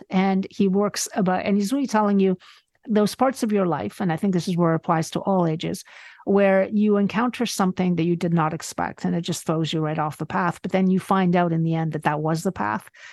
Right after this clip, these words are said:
And I think that's a great lesson for everybody. It doesn't matter what, what age you are or what part of life you're in, you're going to encounter those moments. And then you look back and you think, "Oh my God, yes,"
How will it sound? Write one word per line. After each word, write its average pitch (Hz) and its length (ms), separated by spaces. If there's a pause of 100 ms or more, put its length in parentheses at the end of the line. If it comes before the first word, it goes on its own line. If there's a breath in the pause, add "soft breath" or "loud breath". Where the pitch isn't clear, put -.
(120)
And 185 140
I 190 60
think - 300
that's 190 360
a - 20
great 180 240
lesson 185 400
for 175 460
everybody. 165 400
It 180 80
doesn't 175 220
matter 165 240
what, 156 240
what 165 180
age 156 260
you 156 140
are 151 240 (300 loud breath)
or 175 100
what 165 200 (360)
part 175 220
of 165 220
life 175 340
you're 170 160
in, 170 220
you're 190 120
going 190 200
to - 80
encounter 170 420
those 160 220
moments. 160 420
And 175 120
then 175 100
you 175 100
look 180 180
back 165 240
and 170 80
you 160 60
think, 180 200
"Oh 208 60
my 220 100
God, 190 280
yes," 190 340